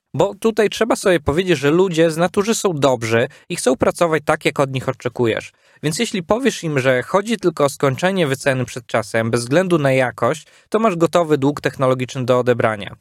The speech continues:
Jestem wielkim zwolennikiem chwalenia. Uważam, że powinniśmy chwalić ludzi za profesjonalną i rzetelną pracę. Nawet jeśli zadanie się opóźniło o dwadzieścia procent, ale jest wykonane zgodnie ze sztuką, to według mnie pochwała jest jak najbardziej zasadna.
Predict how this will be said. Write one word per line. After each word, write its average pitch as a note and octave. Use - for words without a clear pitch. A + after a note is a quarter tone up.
Jestem C#3
wielkim G#3+
zwolennikiem D3+
chwalenia. A2+
Uważam, C#3
że D3
powinniśmy E3
chwalić C3+
ludzi D3
za C#3
profesjonalną C3+
i B2+
rzetelną A#2+
pracę. G#2
Nawet C4
jeśli A#3+
zadanie G3+
się G3
opóźniło E3
o F#3+
dwadzieścia E3
procent, F#3+
ale B3+
jest G3
wykonane E3
zgodnie D#3+
ze C#3
sztuką, C#3
to D#3+
według F#3+
mnie F3+
pochwała F3+
jest D3+
jak D#3+
najbardziej C3+
zasadna. A#2